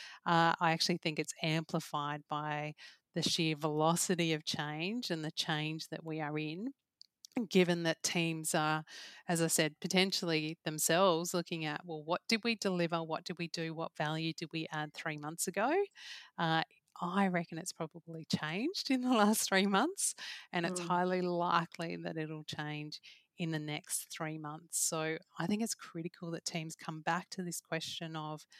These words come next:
Speaker 1: "Who are we? Uh, who do we need to be? Uh, and what are we proud of? What do we want to be known for?"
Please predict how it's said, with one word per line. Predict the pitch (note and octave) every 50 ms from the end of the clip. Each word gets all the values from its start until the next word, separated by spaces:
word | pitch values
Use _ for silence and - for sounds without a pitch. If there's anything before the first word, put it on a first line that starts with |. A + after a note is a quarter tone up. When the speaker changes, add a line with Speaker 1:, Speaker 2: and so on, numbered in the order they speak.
| - - - - - - - _ _ _ _ _ _ _ - - -
Speaker 1:
"Who | G3 G#3+ A#3 A3
are | F#3+ D#3+ D#3 D#3 D3
we? | D3 D3 D#3+ F#3 G#3 A3+ A3 - _ _ _ _ - _ _ _ _ _ _ _ _ - -
Uh, | F#3+ F3 E3+ D#3+ D#3 D#3 D#3 D#3+ D#3+ F3+ - - - - - _ _
who | - - F#3+ G3+
do | G3+ A3
we | G3+ F#3+ F3+
need | E3+ D#3+ D#3+ D#3+ -
to | - - - _ _
be? | - D#3 D3+ D#3+ D#3+ D3+ D3 F3 G3+ B3 D4 - - _ - - - - - _ _ -
Uh, | E3+ D#3+ D#3+ D#3+ D#3+ -
and | - E3 E3 D#3+
what | D#3+ E3+ F3+
are | F#3+
we | F#3 F#3 E3+ -
proud | - - D#3 D3 D3+ D#3 D3+
of? | D3 D3+ D3
What | D3+ D#3+
do | E3+ F3
we | F#3+ F#3+ F3+
want | E3+ E3+ E3 D#3+ D#3 -
to | - D#3+
be | D3 - D#3 D3 D3
known | D3 D3 D3 D3 D3 D3 D3+ D3+ D#3 D#3+ D#3
for?" | - - - - - - -